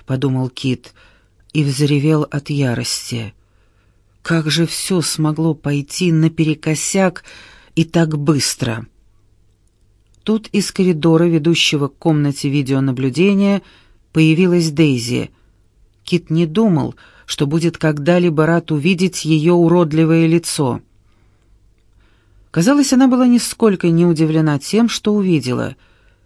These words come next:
Бегущую к ней женщину-охранника, следом за ней Найджела и застывшего на месте Кита.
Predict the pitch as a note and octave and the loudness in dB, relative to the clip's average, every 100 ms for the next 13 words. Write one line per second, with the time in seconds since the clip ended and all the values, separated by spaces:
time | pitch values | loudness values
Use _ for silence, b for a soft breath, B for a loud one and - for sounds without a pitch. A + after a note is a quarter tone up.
0 | _ D3+ E3 G#3+ - G#3 - F3+ G3 F#3 | _ 0 2 2 2 0 0 0 0 2
1 | F#3 F#3+ - F#3+ F#3+ - E3+ D3 C3+ B2+ | 2 0 0 0 0 0 -2 0 -2 -4
2 | B2 A2 - B B B - E3+ F#3 G3 | -6 -8 -10 B B B -2 2 2 2
3 | E3+ E3 D#3+ D#3+ D3+ F3 G3 E3+ G3+ G3+ | 2 2 4 2 2 2 0 0 0 2
4 | F#3+ B B B B E3 D3+ D3 - F3+ | 0 B B B B -2 0 -2 -2 0
5 | G3 - G3 F#3 F3 E3 E3 - F3 E3 | 0 0 0 0 2 2 0 -2 -6 -4
6 | D#3+ C3+ - A2+ | -2 -4 -4 -8